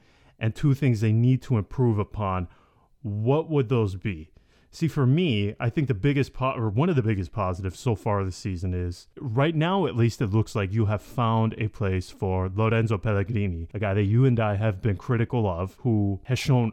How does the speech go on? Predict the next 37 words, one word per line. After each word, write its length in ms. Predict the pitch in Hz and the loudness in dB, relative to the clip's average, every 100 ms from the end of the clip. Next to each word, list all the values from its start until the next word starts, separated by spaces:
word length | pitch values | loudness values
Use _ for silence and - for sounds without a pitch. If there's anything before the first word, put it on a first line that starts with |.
| - | 0
no 380 | 113 120 135 | 4 6 4
consistency 920 | 156 147 127 139 - 107 92 - 87 85 | 2 0 0 -2 -2 -4 -6 -6 -8 -8
since 260 | - 127 - | -2 -2 0
he 100 | 110 | 0
rejoined 540 | 104 117 110 113 104 | 2 2 2 2 2
Roma 380 | 104 107 98 98 | 0 0 2 0
from 180 | - 101 | -2 -8
Sassuolo. 800 | - - - 104 87 85 92 101 - _ _ | -6 -6 -4 -2 -2 -2 -4 -6 -14 _ _
So 200 | - 107 | -4 -2
he's 120 | 107 | 0
been 200 | 98 131 | 2 4
here 160 | 127 110 | 4 4
a 40 | |
few 200 | - 156 | 0 -2
years 360 | 165 123 104 - | 2 2 2 -2
now, 340 | 95 92 90 - _ _ _ | -4 -4 -6 -10 _ _ _
and 160 | 113 113 | -2 0
I 80 | |
think 340 | 98 151 120 - | 0 0 -2 0
this 300 | 117 101 - | 0 0 -6
two 220 | - 160 | 0 2
to 80 | 135 | 2
three 300 | - 113 113 | 0 0 0
week 400 | 107 110 - - _ | 2 0 -2 -12 _
stretch 720 | - - 110 95 - - - _ _ _ _ _ _ _ - | -14 -4 -2 -2 -6 -16 -20 _ _ _ _ _ _ _ -4
period 380 | 147 131 107 101 | 0 2 2 0
that 160 | 107 | 0
he's 160 | 120 113 | 2 2
undergoing, 640 | 113 107 113 107 90 90 - _ _ _ _ _ _ _ _ | 2 2 2 2 0 -4 -6 _ _ _ _ _ _ _ _
I 60 | 127 | -8
feel 200 | - 139 | 0 2
like 180 | 123 104 | 2 2
this 140 | 107 | 0
is 140 | 120 101 | 2 0
the 60 | |
first 340 | - 135 110 - | 0 -2 -2 -2
time 460 | 139 127 92 104 | -2 -2 -2 -2